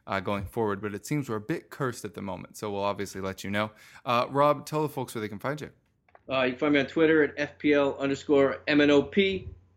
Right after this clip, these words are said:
Speaker 2: and that's pretty much it. You can find me on this podcast, so keep c-, the questions coming. Thank you, Jason Bond.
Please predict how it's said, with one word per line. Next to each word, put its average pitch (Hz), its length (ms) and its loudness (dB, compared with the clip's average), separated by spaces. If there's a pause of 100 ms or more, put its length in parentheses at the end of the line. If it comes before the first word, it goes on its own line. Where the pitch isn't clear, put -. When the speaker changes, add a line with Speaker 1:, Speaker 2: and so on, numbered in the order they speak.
Speaker 2:
and 165 840 4
that's 160 160 2
pretty 160 180 4
much 160 160 4
it. 175 120 6
You - 60 -10
can 120 100 -8
find 147 160 6
me 143 60 8
on 139 100 4
this 139 100 4
podcast, 151 440 2
so 123 180 -2
keep - 300 2
c-, 160 100 2
the 131 140 -6
questions 147 360 0
coming. 156 300 4
Thank 147 260 2
you, 147 80 2
Jason 143 420 0
Bond. 139 460 0